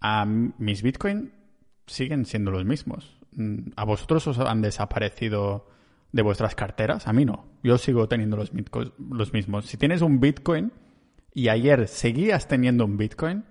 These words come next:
felicidades, no has perdido nada, ¿de acuerdo? <laughs> Solo pierdes dinero si vendes en un, si vendes a secas. <laughs> Y ya a largo plazo os lo estoy diciendo. Hoy vamos a hacer un repaso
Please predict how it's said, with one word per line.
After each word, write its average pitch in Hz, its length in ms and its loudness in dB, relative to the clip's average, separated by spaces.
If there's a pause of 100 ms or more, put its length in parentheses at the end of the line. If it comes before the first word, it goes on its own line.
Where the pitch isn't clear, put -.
(600)
felicidades, 117 1000 2
no 113 140 -2
has 104 100 -2
perdido 104 380 4
nada, 95 360 -4 (140)
¿de 107 120 2
acuerdo? 143 420 8 (560)
<laughs> - 540 -14
Solo 196 400 2
pierdes 151 480 4
dinero 143 400 6
si - 180 2
vendes 147 500 4
en 123 160 4
un, 127 280 2
si - 160 0
vendes 101 360 0
a - 120 -4
secas. - 520 -4 (200)
<laughs> - 180 -16
Y 123 400 -4
ya 120 220 2
a 120 240 0
largo 113 340 2
plazo 101 220 -2
os 95 100 -10
lo 110 60 -4
estoy 107 220 -10
diciendo. 110 260 -6
Hoy 160 80 4
vamos 190 240 4
a 160 60 0
hacer 147 140 2
un 131 120 4
repaso 113 580 -2